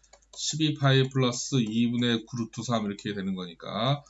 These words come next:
곱하게 되면 루트 삼분의 이십사 파이, 루트 삼분의 이십사 파이가 되겠고요. 약분되고 약분되게 되면 구가 되겠나요? 이렇게 되죠.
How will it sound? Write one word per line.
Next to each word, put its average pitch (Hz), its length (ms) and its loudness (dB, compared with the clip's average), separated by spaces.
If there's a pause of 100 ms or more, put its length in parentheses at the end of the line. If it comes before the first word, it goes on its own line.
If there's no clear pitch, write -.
(500)
곱하게 123 400 4
되면 131 640 4
루트 135 360 2
삼분의 139 540 4
이십사 110 460 -6
파이, 117 300 0
루트 107 380 -6
삼분의 120 560 -2
이십사 104 540 -6
파이가 107 340 -4
되겠고요. 110 640 0 (580)
약분되고 117 560 2
약분되게 107 420 0
되면 117 280 0
구가 113 320 2
되겠나요? 95 460 -2
이렇게 104 220 -2
되죠. 120 460 2